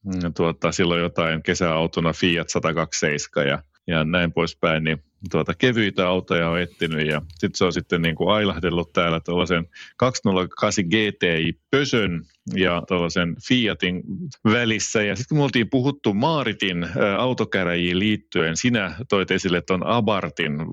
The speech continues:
Abarth viisisatasen, niin se oli, että joo, joo, että tämäkin on ajatellut, että täytyy eht-, ehdottomasti mennä katsomaan. Ja,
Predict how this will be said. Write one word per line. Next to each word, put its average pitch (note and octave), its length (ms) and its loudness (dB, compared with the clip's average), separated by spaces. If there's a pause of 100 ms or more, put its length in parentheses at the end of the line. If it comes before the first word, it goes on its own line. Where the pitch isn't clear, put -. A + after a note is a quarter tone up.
Abarth G2 400 2
viisisatasen, E2 720 0
niin D#2 80 -4
se - 80 0
oli, A2 40 4
että A#2+ 140 2
joo, E3 320 2
joo, D3 380 0
että B2+ 180 -4
tämäkin B2+ 400 0
on A2 100 2
ajatellut, G2+ 440 0
että G#2+ 220 0
täytyy A#2 480 0
eht-, B2 140 -2
ehdottomasti G2+ 540 0
mennä F2+ 200 0
katsomaan. E2+ 600 0
Ja, E2+ 120 -2